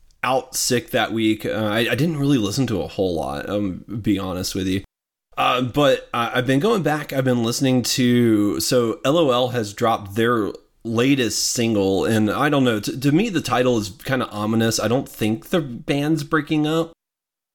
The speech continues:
but their latest single release is titled One Last Song, and, uh, like, I read that and I was like, "Ooh,"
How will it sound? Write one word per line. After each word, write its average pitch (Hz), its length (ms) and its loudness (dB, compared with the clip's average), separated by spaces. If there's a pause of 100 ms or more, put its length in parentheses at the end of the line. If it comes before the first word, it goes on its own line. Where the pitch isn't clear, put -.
(140)
but 123 480 0
their 135 160 2
latest 123 640 0
single 120 320 2
release 113 360 2
is 107 140 0
titled 110 380 -2
One 110 200 2
Last 107 340 2
Song, 113 420 2
and, 107 240 2 (180)
uh, 120 100 0
like, 117 200 2
I 110 60 0
read 110 200 0
that 107 120 0
and 87 40 -2
I 101 40 -2
was 101 80 -2
like, 87 120 -4
"Ooh," 104 340 0